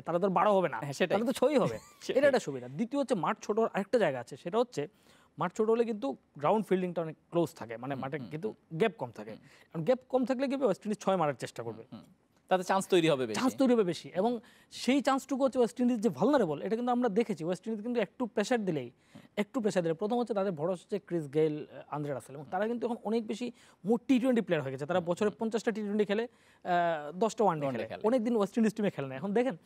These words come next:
Speaker 1: ফলে ওয়ানডে টি টোয়েন্টি কিন্তু পার্থক্য আছে। টি টোয়েন্টিতে উইকেট is উইকেট কোনো ব্যাপারই না, ফলে আপনি ফুল ফেজেড মারতে পারেন।
Speaker 2: হুম।
Speaker 1: এবং যে জন্য ক্রিস, এই, রাসেলের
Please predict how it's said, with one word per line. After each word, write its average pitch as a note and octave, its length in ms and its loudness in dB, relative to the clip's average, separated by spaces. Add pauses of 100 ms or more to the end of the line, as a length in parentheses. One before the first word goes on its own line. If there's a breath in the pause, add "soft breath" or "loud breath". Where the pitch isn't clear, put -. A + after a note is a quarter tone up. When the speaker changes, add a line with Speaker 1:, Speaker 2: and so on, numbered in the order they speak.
(560 soft breath)
Speaker 1:
ফলে B3+ 200 2
ওয়ানডে A#3 300 2
টি B3+ 140 -6
টোয়েন্টি B3+ 220 -4
কিন্তু A#3 180 -4
পার্থক্য G3+ 360 -4
আছে। A2+ 220 -14 (340 soft breath)
টি G3 100 2
টোয়েন্টিতে A#3+ 300 2
উইকেট A3 380 0
is A#3 120 0 (640)
উইকেট A3+ 300 0
কোনো A#3+ 120 2
ব্যাপারই G3+ 320 4
না, D#3 80 -4
ফলে A3 180 0
আপনি A3+ 260 -2 (140)
ফুল C#4 160 0
ফেজেড B3 220 2
মারতে D#3 260 -6
পারেন। A2+ 200 -8
Speaker 2:
হুম। A2+ 100 -12 (220 soft breath)
Speaker 1:
এবং E3 100 -6
যে G#3 120 2
জন্য B3 120 0
ক্রিস, B3+ 220 0 (280)
এই, E3 100 0
রাসেলের A3 420 2